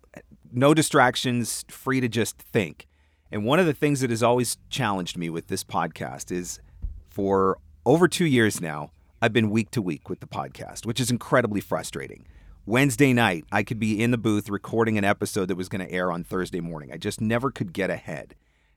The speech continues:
And so one of the objectives that I had set for myself on this creative retreat was I was gonna come up with three months of topics for the podcast, which seemed impossible because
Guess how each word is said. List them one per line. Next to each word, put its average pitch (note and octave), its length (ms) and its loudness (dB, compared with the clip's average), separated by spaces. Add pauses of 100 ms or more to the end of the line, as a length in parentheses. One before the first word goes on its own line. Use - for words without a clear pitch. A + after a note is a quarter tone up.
And G#2 100 -4
so A#2+ 140 0
one A#2 240 2
of D#3 100 0
the C#3 120 2
objectives A#2 480 0
that A2 100 0
I G2+ 80 4
had F#2 100 0
set A2 220 -2
for G#2 100 -4
myself F2 380 -4
on F2+ 80 -6
this E2+ 100 -6
creative G#2+ 320 -2
retreat F2 300 -8
was E2+ 180 -8
I A2+ 100 4
was C#3+ 120 2
gonna C#3+ 160 0
come A#2+ 160 -2
up A2 140 -2
with G#2 100 -2
three C3 300 -2
months B2+ 260 0
of F#2+ 80 -8
topics F2+ 380 0
for F2 100 -8
the D#2 80 -8
podcast, - 600 -12 (500)
which A#2 180 0
seemed G3 340 2
impossible B2+ 680 0 (460)
because A2 500 2